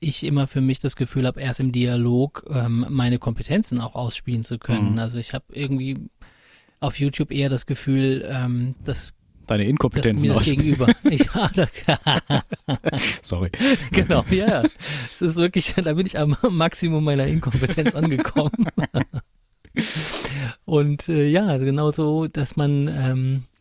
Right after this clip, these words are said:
Speaker 1: halt, mir fehlt das dann einfach, der, mir fehlt der Anpack. Ich brauch
Speaker 2: Mhm.
Speaker 1: immer irgendwie so, so ein Ping-Pong und, ähm,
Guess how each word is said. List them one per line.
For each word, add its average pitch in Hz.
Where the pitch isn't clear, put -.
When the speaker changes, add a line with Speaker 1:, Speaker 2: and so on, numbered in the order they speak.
Speaker 1:
halt, 131
mir 139
fehlt 156
das 131
dann 117
einfach, 104
der, -
mir 135
fehlt 139
der -
Anpack. 135
Ich -
brauch 127
Speaker 2:
Mhm. 107
Speaker 1:
immer 120
irgendwie 113
so, 123
so 120
ein 120
Ping-Pong 113
und, 104
ähm, 104